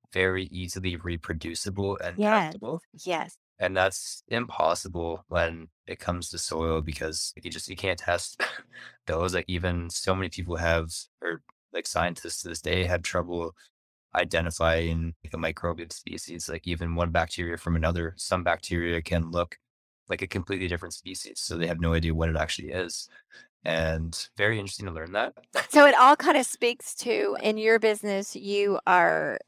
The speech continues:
Speaker 2: giving the soil nutrition from nature,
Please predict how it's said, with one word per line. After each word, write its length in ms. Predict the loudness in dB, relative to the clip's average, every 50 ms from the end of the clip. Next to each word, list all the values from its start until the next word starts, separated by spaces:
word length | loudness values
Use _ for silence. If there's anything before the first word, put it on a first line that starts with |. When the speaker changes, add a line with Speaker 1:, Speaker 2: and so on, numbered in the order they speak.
| _ 2
Speaker 2:
giving 500 | 4 6 6 6 2 0 -2 -8 -6 -6
the 100 | -6 -6
soil 880 | -6 -6 -2 0 4 6 6 6 6 6 6 6 6 6 4 4 2 -2 -4
nutrition 840 | -4 -4 -2 -2 -2 -2 -2 -2 -2 -2 -2 -2 -2 -2 -4 -8 -12 -14
from 760 | -14 -14 -4 -2 0 2 2 2 0 0 -2 -6 -8 -10 -12 -14 _ _
nature, 600 | -6 -4 -2 -2 -2 -2 -4 -4 -4 -4 -4 -4